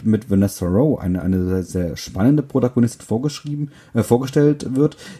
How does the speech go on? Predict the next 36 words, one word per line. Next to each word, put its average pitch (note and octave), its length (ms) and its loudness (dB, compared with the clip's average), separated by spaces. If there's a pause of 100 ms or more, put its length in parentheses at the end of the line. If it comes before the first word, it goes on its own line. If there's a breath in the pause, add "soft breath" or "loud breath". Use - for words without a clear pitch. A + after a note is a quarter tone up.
(100)
die A#2+ 80 6
ich B2+ 140 0
in G#2+ 120 4
diesem G2+ 220 4
Buch F3+ 260 2
auch - 160 -6
schon G2 240 2
sehr B2+ 140 2
toll C#3+ 180 2
geschrieben C3+ 420 -2
fand C3 440 -4
und G#2 200 2
da B2+ 160 2
schon D#3 340 -2
auf - 240 -8
mich C#3 120 2
als A#2 120 2
Erwachsener B2 480 2
Lust C3+ 360 -2
auf A#2 160 -4
weitere B2+ 300 -2
Geschichten G#2+ 460 -4
gemacht F2 320 -4
hat. C#3+ 200 -8
Ich A2 160 -10
wollte A2 240 -4
unbedingt D3 640 0 (420 loud breath)
nach G#2+ 220 0
dem A#2 220 2
Buch, A#2 400 0
ähm, G#2 380 2
die G#2+ 140 0
Entwicklung G2+ 440 0
von F#2+ 240 -4
ihr F#2 200 -2
sehen F#2+ 340 0